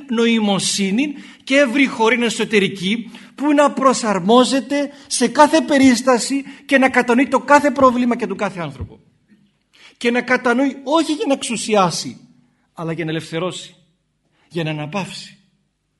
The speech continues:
Ο άνθρωπος μόνο που λειτουργεί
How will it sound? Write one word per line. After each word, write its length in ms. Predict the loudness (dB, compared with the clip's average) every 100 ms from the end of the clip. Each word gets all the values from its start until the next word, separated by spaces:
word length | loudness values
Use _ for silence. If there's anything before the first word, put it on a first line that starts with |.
| _ _ _ _
Ο 160 | -12 -8
άνθρωπος 720 | -6 -6 -8 -6 -4 -6 -10 _ _ _ _
μόνο 840 | -8 -2 0 2 2 0 -2 -6 -8
που 160 | -8
λειτουργεί 500 | -8 -8 -10 -10 -12